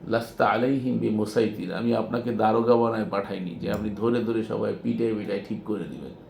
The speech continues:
এটা একটা সম্পূর্ণ মনস্তান্ত্রিক ব্যাপার। আপনার মনের থেকে যদি না চায়, তাহলে জোর করে কিছু করানো ঠিক হয় না, আর সেটা টেকেও না।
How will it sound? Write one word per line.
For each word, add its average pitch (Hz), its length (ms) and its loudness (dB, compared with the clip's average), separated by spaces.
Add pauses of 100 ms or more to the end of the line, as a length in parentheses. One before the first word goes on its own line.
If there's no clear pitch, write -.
(800)
এটা 151 180 8
একটা 170 220 8
সম্পূর্ণ 165 500 4
মনস্তান্ত্রিক 143 920 4
ব্যাপার। 98 320 -4
আপনার 120 320 0
মনের 120 280 2 (100)
থেকে 139 220 -2
যদি 127 240 -2
না 113 240 0
চায়, - 280 -8
তাহলে 117 240 0
জোর 135 240 4
করে 135 240 0
কিছু 127 300 -4
করানো 120 460 4
ঠিক 110 140 -4
হয় 85 160 -6
না, - 120 -12
আর 95 100 -8
সেটা 120 260 -2
টেকেও 120 400 2
না। 87 120 -10